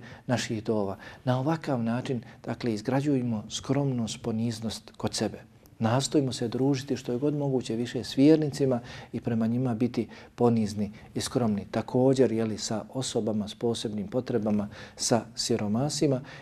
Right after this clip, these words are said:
i nastojimo biti skromni i ponizni prema Allahu i Jalla wa Ala istini. Što god dođe u Kur'anu ili u vjerodostojnom hadisu od naredbi,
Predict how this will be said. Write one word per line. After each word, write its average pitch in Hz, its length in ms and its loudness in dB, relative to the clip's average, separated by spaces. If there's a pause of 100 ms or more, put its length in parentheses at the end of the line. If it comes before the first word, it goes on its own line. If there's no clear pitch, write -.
(120)
i 113 100 -2
nastojimo 135 880 4 (300)
biti 135 640 2 (240)
skromni 127 600 2
i 101 120 -2
ponizni 131 560 0
prema 113 320 0
Allahu 110 400 0
i 107 140 0
Jalla 113 220 2
wa 107 180 -2
Ala 104 240 -4
istini. 104 480 -6
Što - 260 -8
god 151 180 4
dođe 117 720 2
u 107 100 -8
Kur'anu 120 680 0 (520)
ili 170 240 6
u 135 60 10
vjerodostojnom 113 840 2
hadisu 120 600 -2
od 113 160 -4
naredbi, 120 540 -2